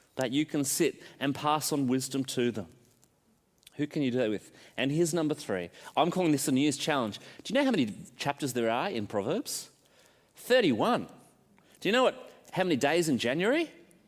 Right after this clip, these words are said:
Thirty-one. Do you know what, the,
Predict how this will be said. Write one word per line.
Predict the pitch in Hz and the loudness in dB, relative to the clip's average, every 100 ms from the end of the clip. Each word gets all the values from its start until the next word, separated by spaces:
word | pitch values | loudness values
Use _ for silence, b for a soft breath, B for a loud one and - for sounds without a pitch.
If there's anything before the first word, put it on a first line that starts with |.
| - B B | -20 B B
Thirty-one. | - 294 311 254 175 233 349 359 175 107 107 - B B - | 0 6 8 8 8 8 8 6 4 0 -10 -18 B B -2
Do | - | 4
you | |
know | 254 | 6
what, | 302 254 | 6 4
the, | 190 175 | 2 2